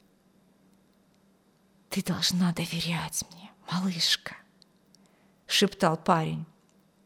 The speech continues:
«Всё хорошо. Я люблю тебя». Её тело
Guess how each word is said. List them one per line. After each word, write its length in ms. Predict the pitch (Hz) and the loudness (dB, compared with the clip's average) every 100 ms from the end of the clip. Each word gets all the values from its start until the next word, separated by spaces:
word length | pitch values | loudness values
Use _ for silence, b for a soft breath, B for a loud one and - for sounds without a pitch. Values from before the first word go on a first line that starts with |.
| _ _ _ _ _ _ _ _ - | _ _ _ _ _ _ _ _ -6
«Всё 580 | - - - - 185 247 | 0 2 2 0 -2 -6
хорошо. 840 | - 233 226 226 - - 160 - 175 - _ _ _ _ _ _ _ _ _ _ _ _ _ _ _ _ | -4 -4 -4 -2 -2 -2 -4 -10 -14 -18 _ _ _ _ _ _ _ _ _ _ _ _ _ _ _ _
Я 180 | - - | -8 -6
люблю 340 | - - - - - | -6 -10 -10 -12 -8
тебя». 420 | - - - 185 - - _ _ _ _ _ _ _ _ _ _ _ _ _ _ _ _ _ _ _ _ - | -8 -8 -12 -12 -16 -20 _ _ _ _ _ _ _ _ _ _ _ _ _ _ _ _ _ _ _ _ 4
Её 240 | 208 190 | 8 8
тело 560 | 185 285 311 233 160 | 10 8 8 6 2